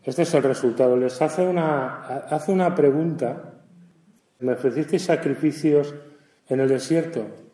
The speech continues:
La respuesta es que sí. Parece algo que extraño, ¿no? Por supuesto, aquella gente enseguida sí, abundancia de sacrificios tenían, bueno, tenían todos los que querían. Pero parece que, que estuviera diciendo, "¿Es que acaso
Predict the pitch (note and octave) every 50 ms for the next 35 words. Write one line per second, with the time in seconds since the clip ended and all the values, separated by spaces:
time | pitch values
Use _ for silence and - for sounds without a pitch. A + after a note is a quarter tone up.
0 | _ - G#2+ G#2+ G#2 - - - A2+ - - D3 C#3+ - - B2 - - - D3+
1 | C#3 - - - - - - - _ _ _ _ _ _ _ _ _ _ _ _
2 | _ _ - _ _ _ _ _ _ _ _ _ _ _ _ - B2 A#2+ A#2+ -
3 | D3 C#3 C3 B2+ B2 A#2 A#2 A2+ G#2+ G#2 A2 - - - - - _ _ _ _
4 | _ _ _ _ - B2 A2+ - - - A#2+ A#2 A2 G#2 G#2 A2 C3 D3 - -
5 | _ _ _ _ _ _ _ _ _ _ _ _ _ _ _ _ _ _ _ _
6 | _ _ _ _ - A2+ A2 A#2 A2+ G2 A2+ A#2 - - C#3 C3 B2 B2 A#2+ A#2
7 | - B2+ B2 A#2+ C#3+ D3 C#3 C3+ A#2+ A#2 A2 G#2+ - A2+ A2 A2 A#2+ B2+ B2 -
8 | - C3 C3+ B2+ A2 G2 G#2 G2+ G2 G2+ G2+ G2+ G#2 G#2+ A2+ A#2+ A#2 A#2 B2+ B2
9 | B2 A#2+ C3 A#2+ - B2 A2+ B2+ C3 A#2+ D3+ D#3+ D3 - B2+ A#2+ B2 C3 D3 C#3+
10 | A#2+ A#2+ B2 A#2 G#2+ G2 - - - - A2+ A#2 B2 B2+ B2 C#3+ C3+ C3 C3 -
11 | C3 A#2+ A2 A2+ G2+ G2 G2 F#2+ F#2+ - - - - _ _ _ _ _ _ _
12 | F2 F2 - - - _ _ _ _ _ _ - _ _ _ _ _ _ _ _
13 | _ _ _ _ _ - B2+ B2+ B2+ B2+ C#3 C#3 D#3+ D#3 - F#3+ G3 F#3 F#3+ -
14 | E3 D#3+ D#3 D3 - - - - C#3 C3+ - D3+ D3 D3+ D#3 D#3+ D3+ - E3 D3+
15 | C#3+ C#3+ - - C#3+ - - - G3 G3 - F#3+ F3+ F#3 - F3 D3+ D3+ C3+ -
16 | - - - - - - _